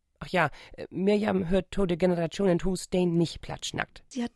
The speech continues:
Speaker 2: ja angefangen zu studieren und hat aber nebenbei, und, ähm, darum geht auch ein Großteil ihrer Handlung, nebenbei angefangen, sich ein bisschen zu verwirklichen mit Brotbacken. Also das ist ihr großer Traum und sie ist da wohl auch sehr gut drin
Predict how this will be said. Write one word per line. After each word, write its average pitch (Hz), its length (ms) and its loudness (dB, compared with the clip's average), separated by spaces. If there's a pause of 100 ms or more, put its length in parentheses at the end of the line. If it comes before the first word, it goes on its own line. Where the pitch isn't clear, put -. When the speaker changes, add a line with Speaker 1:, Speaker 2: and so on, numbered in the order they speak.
Speaker 2:
ja 226 120 -4
angefangen 226 380 -2
zu - 80 -10
studieren 247 460 -6
und 262 120 -4
hat 240 80 -6
aber 220 160 -4
nebenbei, 214 680 -2
und, 254 140 -4 (240)
ähm, 208 440 -4
darum 202 280 -2
geht 214 300 -6
auch - 180 -8 (140)
ein 208 100 -10
Großteil 214 560 -6
ihrer 233 240 -2
Handlung, 262 320 -2 (500)
nebenbei 214 540 2
angefangen, 240 960 0
sich - 280 -2
ein 214 100 -4
bisschen 214 240 -2
zu - 120 -8
verwirklichen 294 800 -2 (460)
mit - 340 0
Brotbacken. - 880 -4 (400)
Also 226 160 2
das 233 140 0
ist 220 120 -2
ihr 226 120 2
großer 254 420 2
Traum 214 600 -4
und 233 280 0
sie 208 120 -4
ist - 140 -4
da 214 160 -2
wohl 196 140 0
auch 202 120 -6
sehr 196 180 -6
gut 254 380 -2
drin 294 400 -4